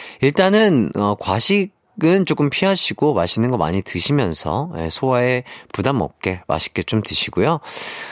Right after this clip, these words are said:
어, 다이어트 빼는 거는 추후에 생각해보죠. <laughs> 예. 먹고 걷고, 먹고 걷고 하다 보면은 그래도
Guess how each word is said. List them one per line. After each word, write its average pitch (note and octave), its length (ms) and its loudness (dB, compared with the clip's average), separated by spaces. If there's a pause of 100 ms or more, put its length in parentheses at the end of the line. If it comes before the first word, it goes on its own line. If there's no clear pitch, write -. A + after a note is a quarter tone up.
(180)
어, F#3 500 6
다이어트 G3 540 4 (100)
빼는 C4 380 4
거는 A3+ 640 4
추후에 D4+ 420 6
생각해보죠. D3 800 0
<laughs> - 80 -8
예. - 40 -2 (640)
먹고 C3+ 500 4
걷고, F#2+ 520 0
먹고 F2 400 0
걷고 E3+ 480 0
하다 D#3 220 0
보면은 B2+ 480 0 (340)
그래도 C#3+ 540 0